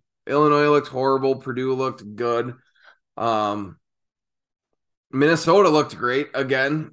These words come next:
you gotta love seeing that, that they covered a big spread. But, man, I really thought Nebraska had a little bit of something in their tank. But Michigan just rolled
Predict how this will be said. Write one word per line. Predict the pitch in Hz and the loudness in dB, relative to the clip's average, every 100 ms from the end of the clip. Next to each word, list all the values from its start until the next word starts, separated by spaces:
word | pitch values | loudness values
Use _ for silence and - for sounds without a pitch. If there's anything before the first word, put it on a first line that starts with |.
| - | -10
you | 131 131 | -8 -2
gotta | 135 139 | 0 2
love | 135 147 120 | 4 4 2
seeing | - 151 147 135 | -4 -2 0 -2
that, | 123 147 131 | -2 -2 -4
that | 117 120 | -6 -8
they | 123 | -8
covered | 117 123 120 | -4 -2 -2
a | |
big | 131 120 117 | -2 -4 -4
spread. | - - 117 117 117 - _ _ _ _ | -8 -6 -2 -2 -4 -10 _ _ _ _
But, | 135 127 113 - _ _ _ _ | 2 4 2 -8 _ _ _ _
man, | 139 156 143 | -2 0 0
I | 123 | 0
really | 135 160 165 | 2 2 2
thought | 160 147 139 | 2 2 0
Nebraska | 131 113 117 139 139 | -4 -4 -4 -4 -6
had | 113 120 120 113 - | -6 -4 -4 -6 -8
a | |
little | 123 117 117 123 139 | -6 -2 0 0 2
bit | 139 143 | 2 2
of | 143 123 - | 2 0 -6
something | - 156 151 151 156 | -8 -4 -4 -4 -4
in | 151 151 | -4 -6
their | 147 147 | -8 -8
tank. | 165 147 156 156 _ _ _ _ _ _ _ _ _ | -8 -8 -8 -12 _ _ _ _ _ _ _ _ _
But | 139 135 | 2 4
Michigan | 131 151 151 151 | 4 2 2 0
just | 127 110 | 0 -6
rolled | 104 107 127 131 113 | -8 -2 0 2 0